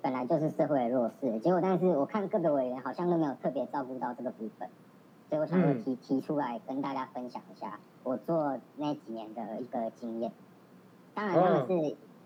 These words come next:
Speaker 1: 当然他们，我们不会卖那种票，因为我们也没有那些身心障碍的证件。
Speaker 2: 是。
Speaker 1: 对，但是他们自己身障者买票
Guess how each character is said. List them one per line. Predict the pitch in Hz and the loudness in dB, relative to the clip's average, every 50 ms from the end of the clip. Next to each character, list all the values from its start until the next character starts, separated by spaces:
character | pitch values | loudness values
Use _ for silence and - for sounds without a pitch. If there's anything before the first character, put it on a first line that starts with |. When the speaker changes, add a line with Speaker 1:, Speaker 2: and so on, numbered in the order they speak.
| - - - | -20 -16 -8
Speaker 1:
当 | - 226 220 | -6 -4 -4
然 | 208 185 | -2 -2
他 | 180 214 | 0 0
们， | 196 165 151 | 0 0 0
我 | 143 131 | 0 0
们 | 135 139 | 0 0
不 | 127 151 | 0 0
会 | 151 165 | 0 0
卖 | 180 185 175 160 | 0 0 0 0
那 | 151 | -2
种 | 127 117 110 | -2 -4 -8
票， | - - 143 120 120 | -6 -6 -6 -4 -2
因 | 147 185 | 0 0
为 | 196 | 2
我 | 175 | 2
们 | 143 131 127 123 | 0 -2 -4 -4
也 | 117 | -4
没 | 117 131 | -4 -2
有 | 135 135 - - - - - - - - - - | -2 -2 -4 -6 -12 -20 -20 -20 -20 -14 -6 -4
那 | 143 135 | -4 -2
些 | - 139 139 139 135 - | 0 0 0 0 -2 -2
身 | - 147 135 | -2 -4 -2
心 | 143 143 135 | 0 0 0
障 | 143 135 | 0 -2
碍 | 135 131 113 | -4 -4 -4
的 | 113 | -4
证 | - - 120 113 107 | -4 -4 -4 -4 -2
件。 | - 110 98 - - - - - - - - | -4 -6 -8 -8 -14 -20 -20 -20 -20 -18 -8
Speaker 2:
是。 | - - 156 127 107 92 - - - - - - - | 0 4 4 4 4 2 -4 -10 -20 -20 -20 -12 -6
Speaker 1:
对， | - 117 110 - | -6 -4 -4 -2
但 | 175 202 | -2 -2
是 | 202 | 0
他 | 180 202 | 0 0
们 | 190 175 156 139 | 0 0 0 0
自 | - 175 | 0 -2
己 | 151 135 135 123 120 - | 0 0 0 -2 0 0
身 | - 147 | 0 0
障 | 165 165 139 | 0 0 0
者 | 135 123 | 0 -2
买 | 120 110 104 | -2 -4 -6
票 | - - 151 | -8 -8 -6